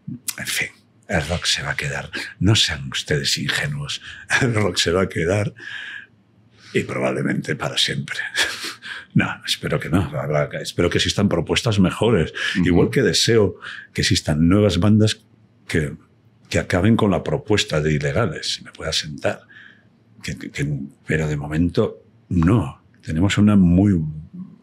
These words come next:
Speaker 1: bueno, nuestra propuesta es
Speaker 2: Ujú.
Speaker 1: seria, funciona francamente bien. Lo estamos demostrando, sobre todo en los directos. El rock es una música de directo, de celebración tribal. Y esa celebración tribal es necesaria. Es algo ancestral.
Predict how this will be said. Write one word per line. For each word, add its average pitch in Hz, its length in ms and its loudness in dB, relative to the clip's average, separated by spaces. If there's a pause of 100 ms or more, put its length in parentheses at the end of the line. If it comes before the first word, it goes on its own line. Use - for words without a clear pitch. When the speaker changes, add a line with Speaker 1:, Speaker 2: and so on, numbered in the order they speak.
(240)
Speaker 1:
bueno, 90 640 -2
nuestra - 320 -2
propuesta - 500 -2
es 104 800 2 (400)
Speaker 2:
Ujú. 85 240 -2
Speaker 1:
seria, 120 380 0
funciona 98 420 0
francamente 78 560 2
bien. 80 320 -2 (120)
Lo - 80 -14
estamos 90 280 -2
demostrando, 85 580 2
sobre 76 280 -4
todo 92 180 2
en 85 60 2
los 80 100 -2
directos. - 500 -4 (440)
El 82 100 0
rock 110 160 2
es 127 120 0
una 110 100 6
música 107 400 4
de 80 120 0
directo, 80 440 0
de 76 80 0
celebración 78 640 0
tribal. 80 500 -2 (300)
Y 135 80 0
esa 139 160 2
celebración 95 500 2
tribal 101 400 0
es - 140 2
necesaria. 92 640 0 (640)
Es - 160 2
algo 117 160 4
ancestral. 87 840 -2